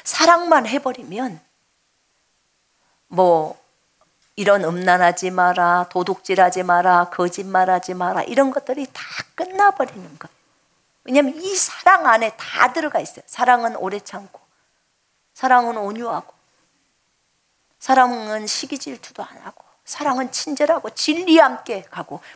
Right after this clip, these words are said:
불의를 기뻐하지 않고, 의를 행하고, 모든 것을 믿어주고,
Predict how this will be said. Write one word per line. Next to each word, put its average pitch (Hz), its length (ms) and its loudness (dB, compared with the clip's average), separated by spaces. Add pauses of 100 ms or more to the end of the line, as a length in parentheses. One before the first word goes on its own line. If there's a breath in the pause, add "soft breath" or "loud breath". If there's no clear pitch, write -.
불의를 349 420 6
기뻐하지 - 540 4
않고, 240 460 2 (180 soft breath)
의를 427 440 6
행하고, 269 420 0 (920)
모든 233 300 -2
것을 214 260 -2
믿어주고, 277 840 2